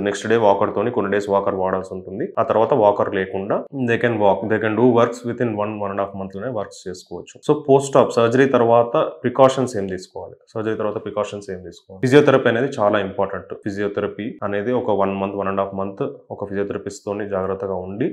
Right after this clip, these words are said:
నీ బెండింగ్ అనేది, నీ స్ట్రెంగ్త్ అనేది ఇంప్రూవ్ చేసుకోవాలి. That is number one most important thing. నెక్స్ట్ ఏందంటే మీకై మీరు కూడా ఎక్సర్సైజ్ చేసుకోవాలి.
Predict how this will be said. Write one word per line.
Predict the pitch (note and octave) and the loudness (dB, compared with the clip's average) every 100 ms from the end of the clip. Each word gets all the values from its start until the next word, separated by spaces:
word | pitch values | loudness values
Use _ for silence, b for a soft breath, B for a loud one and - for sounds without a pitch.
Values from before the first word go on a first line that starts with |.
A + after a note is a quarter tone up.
| - | 0
నీ | A#2+ C3 A#2+ | 0 2 2
బెండింగ్ | A2+ A2 G#2 | 2 -2 -2
అనేది, | G2 G2+ B2+ A2 | -4 -4 -4 -2
నీ | A#2+ | -4
స్ట్రెంగ్త్ | - G#2+ G2 | -4 -8 -4
అనేది | G2 B2 G#2 | -4 -4 -6
ఇంప్రూవ్ | G2 G#2 F#2+ | -8 -8 -8
చేసుకోవాలి. | F2+ - F2 F#2+ _ _ G#2+ | -12 -16 -20 -20 _ _ -10
That | G#2 A#2 | -6 -4
is | C3 G2+ | -6 -6
number | G2 G2 F#2+ F#2 | -4 -2 -2 -4
one | F#2 F#2+ | -4 -8
most | G2 G2 | -8 -10
important | F#2+ F2+ - F2 - | -8 -8 -8 -14 -16
thing. | F#2 - | -12 -2
నెక్స్ట్ | A2+ - B2+ | -2 2 0
ఏందంటే | A#2+ G#2+ G#2 G3+ - A#2 | 2 -2 -2 -4 -4 0
మీకై | B2 D3+ D#3 C3 | 4 6 8 8
మీరు | B2+ B2 | 6 6
కూడా | B2 E3 - - A#2 | 4 4 0 -6 -6
ఎక్సర్సైజ్ | - - A2 - G2 | -4 0 0 0 -4
చేసుకోవాలి. | F#2+ G2 F#2 | -6 -6 -8